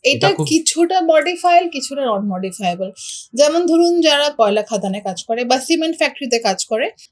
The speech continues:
Speaker 2: তো সিলিকা বা এই ধরনের কি ছোট ছোট পার্টিকলস হয় যেগুলো তারা এক্সপোজড হয়।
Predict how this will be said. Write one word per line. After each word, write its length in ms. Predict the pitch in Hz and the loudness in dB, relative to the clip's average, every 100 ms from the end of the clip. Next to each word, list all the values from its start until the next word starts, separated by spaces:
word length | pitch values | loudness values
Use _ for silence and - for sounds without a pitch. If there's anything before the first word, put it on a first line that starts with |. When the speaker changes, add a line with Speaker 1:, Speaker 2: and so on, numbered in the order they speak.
| - | -4
Speaker 2:
তো 80 | 294 | 0
সিলিকা 920 | - 294 294 285 254 247 240 233 - | 0 0 -2 0 2 2 2 0 -2
বা 220 | 220 247 | 0 2
এই 80 | 240 | 2
ধরনের 400 | 247 269 262 262 | 0 -2 -2 -4
কি 80 | 254 | -4
ছোট 180 | 262 262 | -8 -8
ছোট 200 | 269 269 | -6 -4
পার্টিকলস 640 | 269 220 247 254 240 247 | 0 0 0 0 0 -2
হয় 80 | 285 | -4
যেগুলো 260 | 247 233 226 | -2 -2 -2
তারা 320 | 240 240 190 - _ _ - | -2 -4 -6 -8 _ _ -14
এক্সপোজড 600 | 233 - - 254 240 - | -10 -6 -2 -2 -2 -6
হয়। 140 | 165 | -6